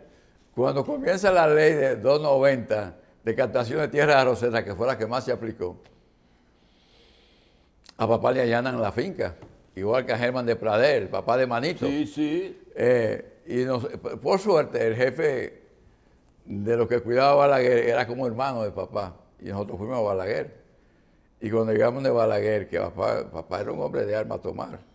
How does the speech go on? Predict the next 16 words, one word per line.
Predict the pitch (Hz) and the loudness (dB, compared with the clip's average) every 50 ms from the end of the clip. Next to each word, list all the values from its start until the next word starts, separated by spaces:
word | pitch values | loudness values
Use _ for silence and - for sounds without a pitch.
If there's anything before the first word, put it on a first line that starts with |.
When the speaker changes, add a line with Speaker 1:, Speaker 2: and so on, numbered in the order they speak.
| _ _ _ _ _ _ _ _ _ | _ _ _ _ _ _ _ _ _
Speaker 1:
le | - 95 110 120 | -4 0 2 4
habló | 117 113 117 123 143 147 | 4 4 4 4 4 4
en | 151 | 4
una | 156 151 147 143 131 | 0 -2 -2 -2 -2
forma | - - 127 127 120 117 117 113 104 98 95 | 0 0 0 0 0 0 -2 -4 -4 -6 -8
un | 78 - - | -10 -12 -14
poco, | - - - 139 127 - - - 113 104 87 - - - - - _ _ _ _ _ _ _ - | -12 -4 -4 -4 -4 -2 -2 -2 -2 -2 -2 -4 -6 -12 -20 -20 _ _ _ _ _ _ _ -8
pero | - 98 123 139 | -4 0 2 2
al | 160 151 | 2 0
final | 156 156 143 135 135 131 123 117 | -2 -4 -4 -2 -2 -2 -2 -2
le | 107 107 | -2 -4
dijo, | 107 110 107 101 87 67 65 - - _ _ - - _ _ _ _ _ _ - _ _ - - - - - - - _ - | -4 -4 -6 -6 -8 -10 -10 -12 -16 _ _ -20 -20 _ _ _ _ _ _ -20 _ _ -20 -20 -20 -20 -20 -20 -20 _ -6
"A | - 131 - | -6 -4 0
partir | - 139 127 - - 185 220 226 | 2 0 0 2 -2 -2 -2 0
de | 196 165 156 | 2 2 2
hoy, | 151 143 131 113 | 2 2 0 -2